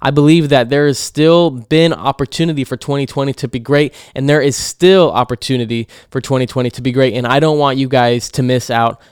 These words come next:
on that. So with this episode, I just wanted to share a few things that you can do to make the best of the rest of twenty twenty.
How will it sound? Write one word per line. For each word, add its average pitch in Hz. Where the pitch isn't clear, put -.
on 120
that. 117
So 160
with 156
this 208
episode, 180
I 131
just 165
wanted 180
to 151
share 143
a 127
few 175
things 147
that 131
you 135
can 160
do 120
to -
make 139
the 123
best 143
of 131
the 123
rest 127
of 127
twenty 123
twenty. 107